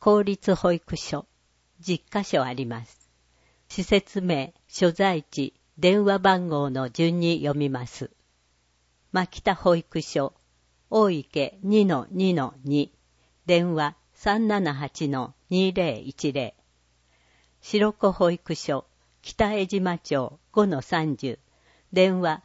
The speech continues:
三八六の二零一零。神戸保育所、神戸四の四の四十、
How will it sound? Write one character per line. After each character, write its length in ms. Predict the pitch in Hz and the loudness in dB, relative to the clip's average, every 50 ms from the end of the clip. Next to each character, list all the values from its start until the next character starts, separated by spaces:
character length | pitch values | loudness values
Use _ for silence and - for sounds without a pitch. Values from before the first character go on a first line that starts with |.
| _ _ _ | _ _ _
三 320 | _ - - 208 208 214 196 | _ -2 0 0 0 0 0
八 320 | - 202 196 - - 147 | -2 -2 -2 -2 -4 -2
六 260 | 151 147 - - 156 | -2 -2 -2 -2 -4
の 240 | 143 143 127 117 - | -4 -4 -4 -6 -6
二 300 | 180 170 180 190 196 190 | -4 0 2 2 2 2
零 320 | 180 208 180 160 139 110 - | 2 0 0 0 -2 -4 -6
一 300 | 139 - - - 156 143 | -10 -8 -6 -4 -4 -2
零。 240 | 147 131 117 - - _ _ _ _ _ _ _ _ _ _ _ _ _ _ _ _ _ _ _ _ _ _ - | -2 -4 -4 -6 -10 _ _ _ _ _ _ _ _ _ _ _ _ _ _ _ _ _ _ _ _ _ _ -6
神 280 | - 202 202 208 220 | -2 0 0 2 2
戸 180 | 202 208 190 175 | 2 2 2 2
保 160 | - - 175 | 2 0 0
育 240 | 170 165 _ - 165 | 0 -2 _ -10 -10
所、 300 | - - - 147 131 - _ _ _ _ _ _ _ _ _ - | -10 -8 -6 -6 -6 -8 _ _ _ _ _ _ _ _ _ -8
神 320 | - 190 180 180 185 175 | -6 -4 -2 -2 -2 -2
戸 240 | - 160 151 151 - _ _ _ _ _ _ - | -2 0 -2 -2 -2 _ _ _ _ _ _ 0
四 360 | 208 220 214 208 196 180 160 | 2 4 4 4 2 0 -2
の 180 | 143 135 120 - | -2 -4 -6 -6
四 360 | 214 180 190 196 196 185 165 | -2 0 2 2 2 2 0
の 160 | 151 127 110 - 180 | -2 -4 -4 -6 -4
四 320 | 165 170 185 180 170 156 | 0 0 0 0 0 -2
十、 320 | - - 139 123 110 113 | -4 -4 -6 -6 -6 -10